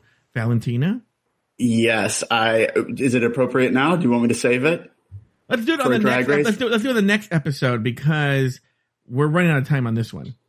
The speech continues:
Speaker 2: Yeah, keep 'em, keep 'em coming back for more. Anyway, um, point is, I don't remember a lot,
Speaker 1: <laughs>
Speaker 2: but I've seen, I've seen the episode many times. So
Speaker 1: Well,
Speaker 2: I'm,
Speaker 1: you
Speaker 2: I'm going
Speaker 1: also
Speaker 2: off that.
Speaker 1: have a book of spells that gives you inside information. Is there anything on this episode?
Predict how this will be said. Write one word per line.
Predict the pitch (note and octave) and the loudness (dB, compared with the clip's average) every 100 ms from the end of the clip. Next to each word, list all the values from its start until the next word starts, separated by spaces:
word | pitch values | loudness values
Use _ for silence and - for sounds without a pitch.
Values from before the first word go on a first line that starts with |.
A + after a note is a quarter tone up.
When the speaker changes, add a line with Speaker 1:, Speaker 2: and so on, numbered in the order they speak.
| _ | _
Speaker 2:
Yeah, | B2+ C3 G#2+ | 0 2 2
keep | - D#3 | 0 0
'em, | C#3 | 0
keep | C#3 C#3+ | -2 0
'em | B2+ | 0
coming | B2+ A2+ | 2 0
back | A2 G#2+ | 0 0
for | A2+ | -2
more. | G#2+ - | -4 -2
Anyway, | F3+ C#3+ B2 A#2+ - - | 0 2 2 0 -2 -8
um, | - B2+ A#2 A2 F#2+ | 0 2 2 0 -2
point | B2 C3 | -2 0
is, | A#2 | 2
I | A2+ | 2
don't | A2+ | 0
remember | G#2+ G#2 G#2+ | -2 -2 -2
a | |
lot, | G2 - - _ | -2 -6 -10 _
Speaker 1:
<laughs> | - - - - - - G4+ | -10 -8 -6 -6 -4 -2 0
Speaker 2:
but | B2 | 0
I've | A#2 | 0
seen, | - D3 | 0 0
I've | E3 - | -2 0
seen | F#3+ | 0
the | D#3 | 0
episode | C3 C3+ B2+ | 0 0 0
many | A#2+ A2+ | 0 -2
times. | G#2+ G#2 G#2+ | -4 -6 -4
So | - | -2
Speaker 1:
Well, | C#4+ | 0
Speaker 2:
I'm, | |
Speaker 1:
you | - | 0
Speaker 2:
I'm | |
going | C4+ | 0
Speaker 1:
also | F4 G4+ F#4 | 0 0 0
Speaker 2:
off | |
that. | C#4+ | 0
Speaker 1:
have | A#3 G#3 | 0 0
a | |
book | F3 G#3+ G#3 | 0 0 -2
of | D#3+ | -4
spells | - - F3+ C#3+ A#2 A#2+ C3+ _ _ _ - | -4 -2 0 0 -2 -6 -10 _ _ _ -2
that | D3+ C#3 | -2 0
gives | E3 F#3+ D#3+ | 0 0 0
you | D#3+ D3 - | 0 0 -2
inside | E3 D#3 E3+ | -2 0 2
information. | D3+ D3 C#3 | 2 2 0
Is | E3 | 0
there | D3+ | -4
anything | F3 A3 A#3 A3 | -2 -2 0 -2
on | E3+ D#3 | 0 2
this | D#3 D#3 - | 2 -2 -4
episode? | D#3 C#3 A#2+ G2+ D2 | -6 -6 -6 -10 -10